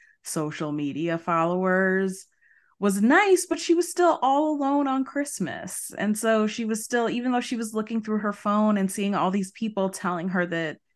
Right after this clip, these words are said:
she's great and cheering her on and being supportive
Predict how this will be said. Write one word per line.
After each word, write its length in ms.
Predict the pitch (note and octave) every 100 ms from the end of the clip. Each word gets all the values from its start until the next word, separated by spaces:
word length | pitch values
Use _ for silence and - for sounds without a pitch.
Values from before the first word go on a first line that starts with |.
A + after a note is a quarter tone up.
| _ _ - -
she's 280 | A3 G3
great 600 | F#3 F#3+ G3+ F#3+ E3+ -
and 120 | E3+ F3+
cheering 400 | - G3 F#3+ F#3
her 200 | F3+ -
on 420 | E3+ F3+ F3 E3
and 160 | D#3+ E3
being 240 | E3+ E3+
supportive 840 | - E3 - F#3+ F#3+ E3 D#3 D#3+